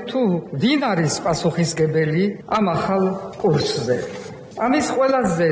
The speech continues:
თვალსაჩინო მაგალითია ევროპული საბჭოს უმაღლესი ხელმძღვანელის შეურაცხყოფა, პირდაპირ ვიტყვი, და მისი ჩართულობით შედგენილი დოკუმენტის ისე ანულირება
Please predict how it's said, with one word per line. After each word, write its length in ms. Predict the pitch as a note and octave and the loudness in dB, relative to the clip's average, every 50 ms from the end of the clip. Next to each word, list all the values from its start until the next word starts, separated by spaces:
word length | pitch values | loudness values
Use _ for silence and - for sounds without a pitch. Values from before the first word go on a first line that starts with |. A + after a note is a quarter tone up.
| - - | 0 0
თვალსაჩინო 760 | - G#3+ G#3+ G#3+ G#3 G#3+ A3 G#3 G#3+ - - G#3+ F#3+ F3+ E3 D#3 E3 | 0 0 2 2 2 2 0 -2 -2 0 0 2 4 4 4 2 2
მაგალითია 680 | E3 D#3+ F3 E3 F3 F#3 F3 F#3 - G3+ G3+ G#3+ A3+ A#3+ C4 C#4 C#4 B3+ - - - - - - G3+ | 2 2 2 2 2 0 0 0 0 2 2 2 2 0 0 -2 -4 -6 -10 -12 -14 -10 -4 0 0
ევროპული 440 | G#3 G#3 A#3 A3+ G#3 A3 G#3+ G3+ G3 - | 2 4 4 2 4 4 2 2 2 2
საბჭოს 600 | - - F#3 F3 - - - G#3+ A#3 C4+ C4 - - - - - - G#3 | 2 0 -2 -2 -2 -2 0 2 2 2 2 0 -4 -4 -4 -2 0 2
უმაღლესი 640 | A#3 B3 A3+ G#3+ G#3 G#3 G#3 G3+ F#3 - - - D#3+ - | 2 4 2 2 2 2 2 2 2 0 0 -2 -2 -2
ხელმძღვანელის 760 | - F#3 F3 E3+ E3+ D#3+ F#3 F3+ F#3 F3+ E3 D3+ C#3+ C3+ - - - - - C3 B2+ - - - - - | 0 0 0 2 2 0 2 2 2 2 2 0 -2 -2 -4 -6 -8 -4 -4 -4 -4 -6 -10 -8 -4 0
შეურაცხყოფა, 800 | G#3 G3+ G3+ G3 F#3+ G3 F#3 G3 - - E3 C#3 - - D#3 E3 F#3+ - - - - - - - - - | 2 4 4 4 4 2 0 0 0 0 0 0 0 -2 -2 -2 -2 -4 -6 -10 -12 -12 -12 -14 -8 -2
პირდაპირ 400 | E3+ E3 E3 E3 D#3 - F3+ D#3+ C#3+ D3+ | 0 2 2 2 2 2 2 2 2 2
ვიტყვი, 340 | D3+ D3 - - F#3 F#3+ A3+ B3+ B3 - - - - - - - - | 2 0 0 0 0 2 2 0 -2 -4 -8 -10 -10 -10 -10 -4 -2
და 60 | G3 F#3 | 2 2
მისი 280 | G3+ A#3 G#3+ - - A#3 G3 - | 4 2 2 2 0 0 0 0
ჩართულობით 720 | - A3+ A3+ G3+ - - A#3 A3 A3 G#3 F3 F3 D3+ D3 - - - | 0 0 -2 -2 -2 0 2 2 4 4 2 2 0 0 -2 -4 -2
შედგენილი 540 | - A3 G3+ F#3+ F#3 A3 G3+ G#3 G3 F3+ E3+ D#3+ D3+ F3+ | 0 0 2 2 2 4 4 4 4 2 2 2 2 2
დოკუმენტის 720 | F#3+ - A3+ F#3+ F#3+ F3+ F#3 F#3 F#3 - A3 A#3+ A#3 - - - - - - - - A#3+ | 2 2 2 2 4 4 4 2 2 0 -2 -2 -2 -4 -8 -12 -12 -14 -8 -2 0 2
ისე 220 | A#3 - - A#3+ G#3+ F3+ E3 F3+ | 2 2 2 2 2 2 4 4
ანულირება 640 | G3 G3 G3 F#3+ F#3+ F#3+ D#3+ E3 D3 C3+ C#3 | 4 4 4 4 4 2 2 2 0 0 0